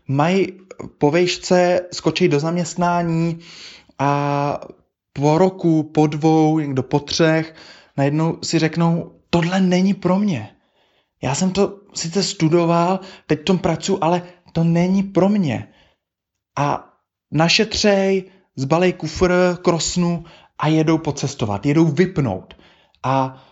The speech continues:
eh, někdo to nazývá gap year mezi vejškou a prací, někdo k tomu dospěje až po práci,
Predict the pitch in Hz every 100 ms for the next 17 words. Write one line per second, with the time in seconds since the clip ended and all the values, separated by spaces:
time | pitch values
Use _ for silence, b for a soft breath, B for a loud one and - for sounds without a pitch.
0 | B - 117 113 113 113 - 147 165 165
1 | 185 160 165 113 113 156 165 190 196 196
2 | 190 185 165 139 139 147 151 - 135 117
3 | 156 165 165 175 170 170 B B 143 135
4 | 135 147 139 131 - 151 143 - - -
5 | - 175 165 160 156 165 165